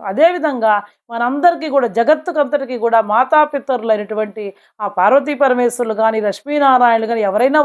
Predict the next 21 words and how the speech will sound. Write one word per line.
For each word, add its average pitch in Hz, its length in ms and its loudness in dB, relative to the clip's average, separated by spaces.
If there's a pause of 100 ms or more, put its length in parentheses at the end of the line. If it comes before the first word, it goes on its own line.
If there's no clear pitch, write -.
ఒకళ్ళేనండి. 262 600 2 (300)
ఎవరికి 285 360 2
ఏ 294 100 6
పేరుతో 294 380 2
ఇష్టమైతే 269 580 -4 (360)
వాళ్ళని 294 420 2 (120)
ఆ 269 140 4
పేరుతో 277 400 2
మనం 254 220 0
పిలుచుకుంటాం 220 680 -8
అనమాట. 180 300 -14 (320)
కాబట్టి 240 280 2
వాళ్ళు 233 180 4
ఖచ్చితంగా 302 520 0
మనకి 269 300 0
ఏది 277 200 6
అవసరమో 294 440 2 (340)
దాన్ని 247 280 0
ఖచ్చితంగా 240 600 0 (340)
అనుగ్రహిస్తారనమాట. 214 1080 0 (320)
కాబట్టి 247 460 2